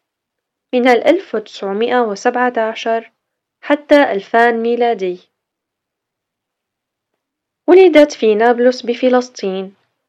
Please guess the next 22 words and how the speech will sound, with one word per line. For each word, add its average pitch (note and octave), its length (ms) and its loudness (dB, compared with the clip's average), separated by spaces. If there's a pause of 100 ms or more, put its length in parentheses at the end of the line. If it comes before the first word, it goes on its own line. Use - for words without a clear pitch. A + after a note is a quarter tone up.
(260)
وتلقت E4 640 0
تعليمها A#3 580 0
الابتدائي G3+ 920 -4 (300)
في D#4+ 180 0
مدارس A#3 560 2
نابلس، G3 720 -4 (580)
ثم A#3 380 0
منعت E4 400 2
من G#3+ 180 -2
الخروج A#3+ 500 -2
إلى G3 280 -6
المدرسة A#3 720 -2 (440)
بسبب F4 360 2
القيود A#3+ 540 0
العائلية A3+ 840 -2
الصارمة، G3 720 -6 (580)
فاتجهت E4 580 2
إلى C4+ 180 0
المطالعة، G3+ 840 -4 (760)
وساعدها D#4+ 720 4
شقيقها B3 760 0
إبراهيم G3 680 -4